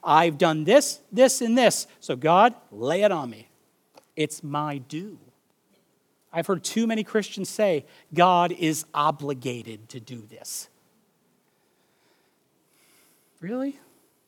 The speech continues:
You know really what God is obligated to do? You don't really want to know <laughs> what God is obligated to do. It's a free gift of grace that he gives. And we serve him because I need him.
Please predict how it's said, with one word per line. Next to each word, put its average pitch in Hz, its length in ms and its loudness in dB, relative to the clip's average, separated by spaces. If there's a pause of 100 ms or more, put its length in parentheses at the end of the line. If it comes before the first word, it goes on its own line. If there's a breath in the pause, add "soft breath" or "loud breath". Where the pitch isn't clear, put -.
(140)
You 175 120 -6
know 302 120 0
really 254 240 0
what 202 140 -4
God 190 200 0
is 170 160 -8
obligated 196 640 -4
to 190 80 -8
do? 202 220 -8
You 190 140 -2
don't 277 180 6
really 233 200 4
want 202 220 -2
to 202 40 -4
know 185 180 0
<laughs> 139 60 -2
what 202 200 -2
God 165 180 0
is 160 140 -4
obligated 139 600 -6
to 151 100 -10
do. 196 280 -10 (680)
It's 254 220 2
a 262 80 4
free 240 720 -6 (280)
gift 208 400 -2
of 165 180 -14
grace 196 440 0
that 175 160 -6
he 160 280 -12
gives. 214 480 -8 (280 loud breath)
And 190 180 -2
we 190 120 -2
serve 262 480 4
him 220 220 -2 (280 soft breath)
because 240 340 4
I 240 120 10
need 247 400 6
him. 233 260 2